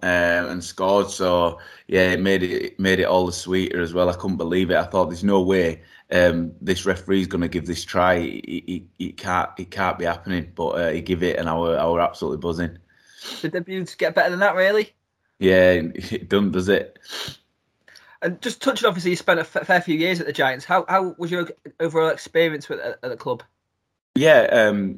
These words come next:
Speaker 1: brilliant. Like I say, they, um, they nurtured me from being such a young age, uh, brought me through, give me my first opportunity in the Super League, which I'll be, be forever grateful for. Um, made so many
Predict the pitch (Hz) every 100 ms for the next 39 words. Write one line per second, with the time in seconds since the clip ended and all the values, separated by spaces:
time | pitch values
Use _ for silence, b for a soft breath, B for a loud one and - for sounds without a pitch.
0 | 95 110 117 120 110 98 101 107 107 92
1 | 107 104 98 95 95 92 92 90 87 95
2 | 90 98 95 - 92 92 87 90 85 -
3 | - 90 90 87 87 85 78 - - 87
4 | 82 82 80 90 87 82 92 90 95 92
5 | 92 90 90 90 92 87 92 - - 92
6 | 87 85 82 82 92 87 87 87 82 85
7 | - 85 85 - b b b 92 90 90
8 | 90 87 85 87 90 - 82 - 82 82
9 | 80 _ b b b - 87 85 82 85
10 | 85 82 82 80 b b - 90 90 -
11 | 101 95 92 85